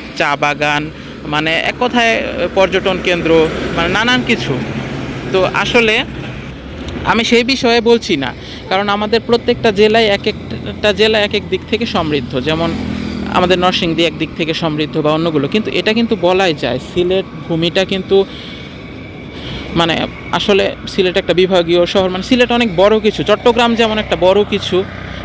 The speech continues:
সিলেট। এখন যদি আপনাকে আমি প্রশ্ন করি, "সিলেট বড় না চট্টগ্রাম বড়?" আমি তো কোনো, মানে, এরকম তুলনা করে কোনো কিছু বলতে চাই না, ঠিক না?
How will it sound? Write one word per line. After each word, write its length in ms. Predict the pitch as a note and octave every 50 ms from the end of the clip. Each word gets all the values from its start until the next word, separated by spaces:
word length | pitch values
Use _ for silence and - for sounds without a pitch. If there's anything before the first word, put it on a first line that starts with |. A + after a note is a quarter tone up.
| - -
সিলেট। 240 | - G3+ E3+ C#3+ -
এখন 220 | - G3 G#3+ A#3+ A3+
যদি 180 | G#3+ G#3 A3
আপনাকে 300 | G#3 G3 G#3+ A3 G#3 G#3+
আমি 100 | G3 F#3 F3+
প্রশ্ন 320 | - E3+ E3 - - G3 F3+
করি, 280 | - G3 F3 D3 C3 - - - - - -
"সিলেট 300 | - - A3+ G#3+ G#3+ F3+ D#3+
বড় 180 | F3+ F#3+ G3 G3
না 100 | F#3 F3
চট্টগ্রাম 500 | D3 G3 F3+ - G3+ F#3+ F3 F#3+ F#3+ F#3
বড়?" 280 | E3 E3 D3 C3 G#2 A2 - - - - - -
আমি 160 | E3 F#3+ F#3
তো 120 | - G#3+
কোনো, 480 | G#3 A3 A3 A3 G#3+ G#3 G#3+ G3+ E3+ - - - - - - - - - - - - - - - - - - - - - - - - C3
মানে, 300 | D#3 D#3+ D#3+ E3 E3 D#3+
এরকম 500 | D3 F#3 F#3+ A3+ A3 G#3+ G#3 F#3+ F3+ C3+ - D#3 - - - - - - - -
তুলনা 340 | A#3 A#3 A#3 B3 B3 B3 A#3+
করে 220 | - B3+ A#3 A3
কোনো 200 | G3 G#3+ G#3 G3+
কিছু 220 | F3+ F#3+ - - E3+
বলতে 280 | E3+ F3+ F3 D#3+ G3
চাই 220 | F3+ - D#3 C3+ B2
না, 160 | A#2+ A2+ A2+ C#3 - - - - - - - - - - - - - - - - - - -
ঠিক 140 | G#3 -
না? 280 | A#3 B3+ B3+ A3 F#3 -